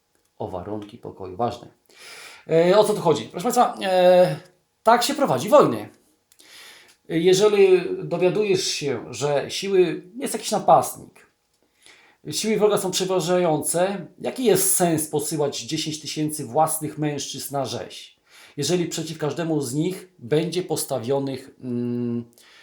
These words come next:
będzie postawionych, e,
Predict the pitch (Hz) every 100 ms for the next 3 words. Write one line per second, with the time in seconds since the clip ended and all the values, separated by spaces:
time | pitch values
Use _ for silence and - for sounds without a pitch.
0 | _ _ _ - 139 180 180 156 - 147
1 | 139 151 151 151 - 131 127 123 123 120
2 | 123